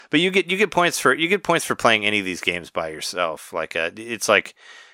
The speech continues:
I don't know, it's, it has a whole lot of achievements in the game. It'll be like, "Oh yeah, first time you played billiards, first time you play, play golf," or whatever. You get points for that to,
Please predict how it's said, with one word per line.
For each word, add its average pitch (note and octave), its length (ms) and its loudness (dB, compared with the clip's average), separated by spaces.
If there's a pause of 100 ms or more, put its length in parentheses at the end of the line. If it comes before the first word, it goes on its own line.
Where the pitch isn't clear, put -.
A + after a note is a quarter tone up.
(200)
I F3+ 40 2
don't E3 100 8
know, B2 80 6
it's, A2+ 140 0
it D3+ 260 -4
has E3 160 6
a D3 80 0
whole D3 160 4
lot C3+ 160 8
of A2 60 2
achievements F#2+ 520 -2
in F2 80 -12
the E2 80 -10
game. D2+ 280 -10
It'll E2+ 100 -4
be F#2 140 0
like, F#2+ 200 4
"Oh D#3+ 120 4
yeah, A2+ 180 6
first - 260 -2
time G#2 220 2
you G2+ 80 -4
played A#2+ 220 0
billiards, G2 400 0
first - 180 -10
time F2 160 -4
you F2 60 -4
play, F#2 200 0
play G2+ 200 -2
golf," F#2 260 2
or E2+ 60 -4
whatever. D#2+ 240 -4
You E2+ 80 -6
get F2 140 -4
points E2+ 220 -4
for E2+ 120 -8
that D#2+ 260 -4
to, F2 200 -6